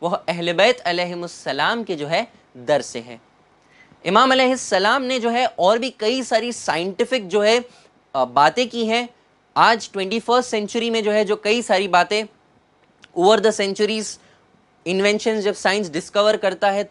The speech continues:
तब साइंस को पता चलता है जो छठे इमाम, इमाम जाफर सादिक अलैहिस्सलातु वस्सलाम ने जो है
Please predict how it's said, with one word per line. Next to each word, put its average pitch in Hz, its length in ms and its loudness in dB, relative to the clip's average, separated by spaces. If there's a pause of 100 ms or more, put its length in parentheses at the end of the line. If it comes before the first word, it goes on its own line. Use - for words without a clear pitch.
तब 226 140 2
साइंस 190 320 -6
को 202 100 -14
पता 170 220 -6
चलता 165 320 -8
है 208 180 -4 (240)
जो 180 60 -6
छठे 208 360 0
इमाम, 226 240 0
इमाम 185 300 -6
जाफर 170 360 -2
सादिक 190 340 0
अलैहिस्सलातु 170 720 -2
वस्सलाम 165 460 -4
ने 202 140 -4
जो 156 120 -4
है 165 220 0